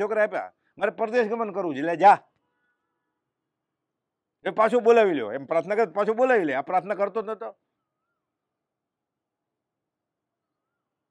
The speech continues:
પણ ફરી વાર જાઉં તો ફરી વાર જા કે, કોણ ના પાડે છે? એ જીવ તને ગમે એમ કર.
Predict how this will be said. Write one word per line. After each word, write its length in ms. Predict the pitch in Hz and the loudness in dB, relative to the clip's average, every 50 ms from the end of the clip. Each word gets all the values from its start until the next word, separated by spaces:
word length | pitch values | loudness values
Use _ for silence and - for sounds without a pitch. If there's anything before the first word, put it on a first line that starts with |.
| _ _ _ _ | _ _ _ _
પણ 100 | - 220 | -10 -8
ફરી 200 | 202 190 240 269 | -4 -2 0 2
વાર 140 | 277 269 233 | 4 4 4
જાઉં 200 | 180 180 151 143 | 4 2 0 0
તો 100 | - 214 | -2 -2
ફરી 180 | 190 247 302 302 | -2 0 4 4
વાર 140 | 294 254 170 | 4 4 4
જા 160 | 143 123 117 | 0 -2 -4
કે, 100 | 107 123 | -4 -4
કોણ 160 | - 247 240 | -4 -4 -4
ના 140 | 175 143 120 | -4 -8 -10
પાડે 200 | - 92 82 80 | -10 -12 -16 -18
છે? 160 | - _ _ _ _ _ _ _ _ _ _ _ _ _ _ _ _ _ _ _ _ _ _ _ | -20 _ _ _ _ _ _ _ _ _ _ _ _ _ _ _ _ _ _ _ _ _ _ _
એ 160 | - 160 185 | -6 -4 -4
જીવ 400 | 165 143 156 185 220 262 277 247 214 _ _ - | -4 -4 -4 -4 -4 -4 -6 -8 -10 _ _ -12
તને 160 | 175 175 160 | -10 -8 -4
ગમે 240 | 156 220 247 254 214 | -4 -4 -4 -4 -6
એમ 120 | 180 175 | -6 -8
કર. 180 | 170 - 175 | -8 -10 -10